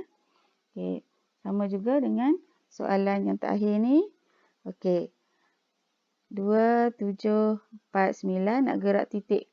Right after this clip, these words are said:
ke kiri berapa kali? Tiga, sebab ada tiga sifar. Jadi, di mana titik perpuluhannya? Ha, titik perpuluhan untuk nombor bulat dia di belakang ni. Jadi, sebenarnya titik perpuluhan tu berada di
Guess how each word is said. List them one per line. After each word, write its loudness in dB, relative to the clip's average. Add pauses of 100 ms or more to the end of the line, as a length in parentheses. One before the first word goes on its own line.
ke 2
kiri 0
berapa -2
kali? 2 (640)
Tiga, 0
sebab -4
ada 0
tiga 0
sifar. -8 (1040)
Jadi, 0 (280)
di 0
mana 4
titik -2
perpuluhannya? 4 (520)
Ha, -8 (480)
titik -2
perpuluhan 0
untuk -2
nombor 0
bulat 2
dia 0
di 0
belakang 0
ni. 0 (800)
Jadi, -2
sebenarnya 2 (500)
titik 0
perpuluhan 0
tu 0
berada 2
di 2